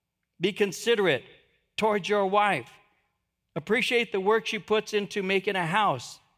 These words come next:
into a home. Learn to notice her efforts to make it personal as she uses her creative energy. Do not use your home as your hotel, the place you come home to and just throw your hat and say,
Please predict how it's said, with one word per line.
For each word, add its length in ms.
into 280
a 80
home. 480
Learn 200
to 100
notice 380
her 140
efforts 480
to 80
make 220
it 140
personal 440
as 100
she 140
uses 380
her 100
creative 440
energy. 600
Do 160
not 340
use 320
your 160
home 540
as 220
your 140
hotel, 720
the 80
place 240
you 100
come 200
home 240
to 140
and 120
just 200
throw 140
your 140
hat 300
and 120
say, 400